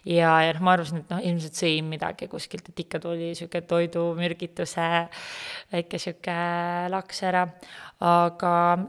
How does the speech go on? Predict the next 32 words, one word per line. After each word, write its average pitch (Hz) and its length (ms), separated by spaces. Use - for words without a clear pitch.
kui 185 80
ma 190 160
Eestisse - 400
tagasi 214 480
jõudsin, 180 480
siis - 160
tegelikult 180 400
need 175 160
sümptomid 185 560
ei 175 160
möödunud 190 640
ja 175 240
ühel 180 320
hetkel 180 340
ma 170 220
siis 175 260
leidsin 175 480
ennast 175 560
nakkuskliiniku, 190 1080
ähm, 160 380
äh, 170 480
siis 175 360
erakorralise 175 680
meditsiini 180 560
osakonnas. 226 640
Just - 220
sellepärast, 190 640
et - 60
kuna 180 200
ma 175 140
tulin 180 240
Aasiast, 185 720